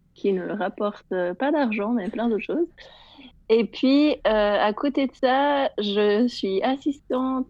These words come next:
dans un cours de danse, euh, salsa, mais, euh, à très, très petit pourcentage. Et, bah, en ce moment, ça s'est arrêté.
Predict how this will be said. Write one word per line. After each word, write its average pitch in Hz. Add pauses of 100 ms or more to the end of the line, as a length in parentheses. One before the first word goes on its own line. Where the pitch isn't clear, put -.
dans 196
un 185
cours 254
de 190
danse, 214
euh, 190 (300)
salsa, 202 (1400)
mais, 175
euh, 151 (540)
à 180
très, -
très 185
petit 180
pourcentage. 180 (120)
Et, 165 (100)
bah, 143
en 156
ce 165
moment, 170
ça -
s'est -
arrêté. 143